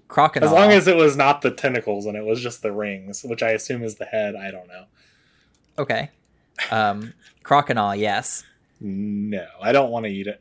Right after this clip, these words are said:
Speaker 2: alligator ever or crocodile ever, so.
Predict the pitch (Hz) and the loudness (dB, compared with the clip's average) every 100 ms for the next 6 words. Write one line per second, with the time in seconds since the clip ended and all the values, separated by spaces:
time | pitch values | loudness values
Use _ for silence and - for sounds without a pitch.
0 | - 98 98 98 92 92 90 90 92 95 | -8 -6 -6 -6 -8 -10 -12 -12 -12 -12
1 | - 98 - 101 92 90 85 87 87 87 | -14 -16 -10 -10 -10 -10 -12 -12 -14 -16
2 | 90 - - | -18 -18 -20